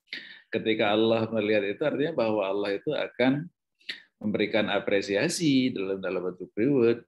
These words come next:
Itu reward akhirat, ya. Dan juga kemudian yang kedua, reward dunia. Reward dunia melalui hukum alam yang Allah juga sudah ciptakan. Makanya kemudian disusul dengan ayat,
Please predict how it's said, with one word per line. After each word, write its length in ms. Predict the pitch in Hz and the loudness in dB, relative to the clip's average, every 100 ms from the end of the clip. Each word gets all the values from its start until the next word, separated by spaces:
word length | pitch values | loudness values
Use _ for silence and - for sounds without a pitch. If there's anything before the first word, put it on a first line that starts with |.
| - - _ _ _ _ _ _ | -18 -20 _ _ _ _ _ _
Itu 640 | _ - 117 101 90 - _ _ | _ 0 0 2 -2 -8 _ _
reward 400 | 95 95 123 120 | -6 0 0 0
akhirat, 560 | 95 - 135 143 123 - | -2 0 2 2 0 -2
ya. 160 | 80 80 _ _ _ _ - - - - | -10 -10 _ _ _ _ -20 -20 -20 -16
Dan 240 | - 95 92 | -8 -6 -4
juga 240 | 107 135 | 0 2
kemudian 320 | 117 110 131 | 2 2 2
yang 160 | 117 113 | 2 0
kedua, 480 | 98 92 113 156 143 | -4 0 0 0 -2
reward 480 | 101 92 107 117 120 | -6 -2 0 2 2
dunia. 560 | 120 143 147 120 95 87 | 0 0 2 0 -2 -8
Reward 320 | 90 95 95 | -8 -8 -8
dunia 400 | 92 92 113 156 - | -14 -4 -2 -2 -4
melalui 320 | 90 95 123 120 | -2 0 0 -2
hukum 240 | - 104 | -2 -2
alam 320 | 87 85 117 123 | -2 -4 -2 -2
yang 160 | 104 | -4
Allah 320 | 87 92 120 | -4 -2 -2
juga 160 | 117 90 | -2 -6
sudah 240 | 80 95 | -8 -10
ciptakan. 720 | 104 110 - 143 - 117 107 110 _ _ - - - - - - - _ | -8 -10 -8 -8 -6 -4 -4 -6 _ _ -20 -18 -16 -16 -14 -14 -14 _
Makanya 340 | - - 113 143 | -12 -2 0 2
kemudian 600 | 120 104 98 85 87 127 156 147 | 0 0 -4 -2 0 0 -2 -2
disusul 480 | 107 - - 135 123 | -4 -4 -2 0 0
dengan 160 | 98 | -4
ayat, 400 | 90 92 123 143 | -6 0 2 2